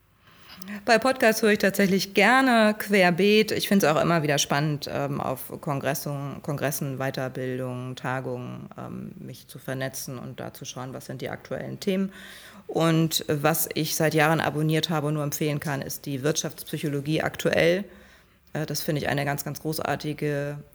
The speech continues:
Zeitschrift vom Bundesverband der deutschen Psychologinnen und Psychologen, die Sektion der Wirtschaftspsychologie. Ähm, und das kann ich nur jedem empfehlen, äh, diese Zeitschrift. Die schaue ich mir immer gerne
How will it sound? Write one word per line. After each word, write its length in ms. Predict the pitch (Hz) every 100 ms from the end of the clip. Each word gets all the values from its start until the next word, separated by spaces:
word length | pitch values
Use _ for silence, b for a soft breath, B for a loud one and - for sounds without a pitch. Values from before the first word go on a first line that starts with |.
| _
Zeitschrift 500 | - 156 - - 143
vom 180 | - 143
Bundesverband 640 | 139 143 - 147 139 139 143
der 120 | 135
deutschen 320 | 139 - 143
Psychologinnen 480 | 143 143 143 139 135
und 60 |
Psychologen, 760 | 135 151 131 147 165 165 160 170
die 160 | 139 131
Sektion 460 | 135 - - 139
der 100 | 135
Wirtschaftspsychologie. 920 | 135 - 143 - 147 143 135 135 135 B B B B B -
Ähm, 360 | 135 135 135 -
und 480 | 135 135 131 - - -
das 540 | 143 - - - - _ _ _ _ _ _ _ _ - -
kann 140 | 214
ich 80 | 190
nur 120 | 185
jedem 220 | 160 170
empfehlen, 500 | 147 143 143 143 147 - B B B -
äh, 100 | 143
diese 220 | 135 139
Zeitschrift. 720 | - 131 - 127 - - -
Die 240 | 127 127 135
schaue 260 | - 151 139
ich 120 | -
mir 100 | 131
immer 200 | 127 135
gerne 240 | 127 131